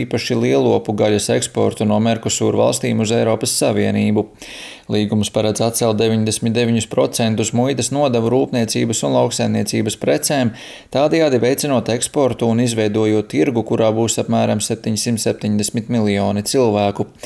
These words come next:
Līgums ļautu Eiropas Savienības dalībvalstu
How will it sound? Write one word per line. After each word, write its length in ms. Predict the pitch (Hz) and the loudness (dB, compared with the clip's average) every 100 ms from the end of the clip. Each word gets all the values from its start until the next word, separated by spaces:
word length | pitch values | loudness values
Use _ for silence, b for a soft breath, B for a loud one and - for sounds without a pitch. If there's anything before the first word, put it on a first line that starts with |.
| B B B B 151 | B B B B 0
Līgums 380 | 180 151 117 135 | 2 2 2 2
ļautu 320 | 151 165 139 | 2 2 2
Eiropas 380 | 151 131 123 - | 2 2 0 -2
Savienības 480 | 143 139 127 117 107 | 0 2 2 0 0
dalībvalstu 640 | 123 127 117 113 110 117 | 0 2 2 2 0 0